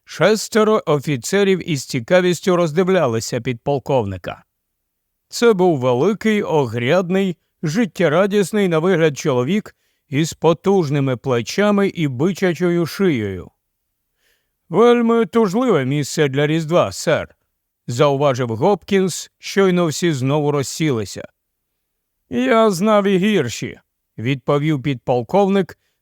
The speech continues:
набиваючи свою люльку. «Але мушу сказати, я вибрав би містечко кращим за цю місцину, якби ми так сильно не поспішали звідси виїхати.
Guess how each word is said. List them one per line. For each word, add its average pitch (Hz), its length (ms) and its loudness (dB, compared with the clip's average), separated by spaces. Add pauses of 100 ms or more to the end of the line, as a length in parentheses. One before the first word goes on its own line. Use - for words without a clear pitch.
набиваючи 170 880 2
свою 135 440 -4
люльку. 127 520 -4 (520)
«Але 214 460 2
мушу 226 500 0
сказати, 185 880 0 (420)
я 202 220 2
вибрав 208 460 0
би 208 160 2
містечко 190 960 0
кращим 170 680 0
за 139 180 0
цю 160 180 -4
місцину, 147 720 0 (400)
якби 190 440 0
ми 175 140 2
так 160 220 -2
сильно 180 400 0
не 165 140 2
поспішали 156 800 0
звідси 143 420 -2
виїхати. 135 640 -4